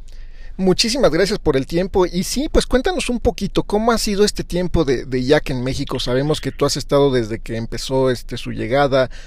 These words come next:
a planear todo lo, lo que tenía que ver con su llegada a México, la introducción de los primeros modelos,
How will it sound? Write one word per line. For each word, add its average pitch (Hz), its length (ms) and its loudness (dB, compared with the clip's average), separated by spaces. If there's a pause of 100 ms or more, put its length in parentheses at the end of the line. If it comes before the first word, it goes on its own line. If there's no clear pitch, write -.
(140)
a 120 100 -6
planear 127 440 0
todo 135 320 2
lo, 113 280 0
lo 117 200 -2
que 120 120 -6
tenía 127 360 -2
que 131 120 -4
ver 131 200 0
con 127 160 -4
su 127 100 -2
llegada 113 360 2
a - 20 0
México, 135 400 -2
la 113 100 0
introducción 113 540 -4
de 127 80 2
los 110 160 -2 (100)
primeros 127 480 0
modelos, 143 560 2